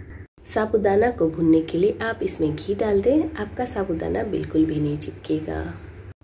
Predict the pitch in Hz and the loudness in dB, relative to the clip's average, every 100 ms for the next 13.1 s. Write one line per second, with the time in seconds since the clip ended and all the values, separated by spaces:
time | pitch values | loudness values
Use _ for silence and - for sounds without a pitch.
0 | - - - 254 269 214 196 - 165 160 | -20 -8 0 4 4 2 0 2 2 4
1 | 214 247 254 - 165 175 165 156 175 196 | 2 2 -2 -2 2 2 4 2 2 2
2 | 170 196 - 185 - 156 - - 214 - | -2 -4 -6 -8 -6 -6 -4 -2 -2 -2
3 | 208 196 202 285 - - 285 277 180 160 | -2 0 -2 -4 -8 -4 -2 0 -2 -2
4 | 175 208 247 - 170 151 165 175 196 - | 0 0 0 -2 -2 -2 0 4 4 2
5 | 190 - 156 160 202 214 214 214 202 226 | -6 -4 -4 2 2 2 0 -4 -2 0
6 | 240 330 - - _ _ - - - - | 4 2 2 -8 _ _ -20 -20 -16 -2
7 | - 247 285 202 185 170 180 185 151 170 | 0 2 2 6 6 6 6 6 6 4
8 | 202 - 190 185 147 170 165 151 160 156 | 2 2 -2 0 0 -2 -2 -2 0 0
9 | 135 147 160 165 160 165 156 165 170 - | 0 -2 -2 0 0 0 -2 -6 -10 -12
10 | - 220 - - 156 165 254 240 - 165 | -8 -8 -8 -6 -4 -2 -2 -2 -2 -2
11 | 175 147 151 - 151 151 147 156 190 208 | 0 0 -2 -6 -6 -4 -2 -2 -2 -4
12 | 208 214 214 220 - 233 220 247 294 320 | 0 0 0 -6 -6 -6 -4 -4 -4 -6
13 | - | -14